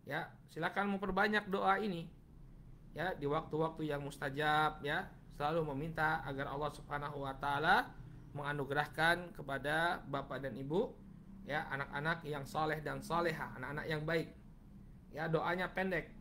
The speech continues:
nggak sulit ya untuk dihafalkan. "Rabbi habli min ladunka dzurriyyatan thayyibatan, innaka sami'ud du'a." "Wahai Rabbku, anugerahkanlah kepadaku, ya, dari sisimu keturunan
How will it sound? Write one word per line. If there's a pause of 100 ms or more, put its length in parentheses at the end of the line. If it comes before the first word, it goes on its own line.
(160)
nggak
sulit
ya
untuk
dihafalkan. (720)
"Rabbi
habli
min
ladunka
dzurriyyatan
thayyibatan, (400)
innaka
sami'ud
du'a." (1120)
"Wahai
Rabbku,
anugerahkanlah
kepadaku, (320)
ya,
dari
sisimu
keturunan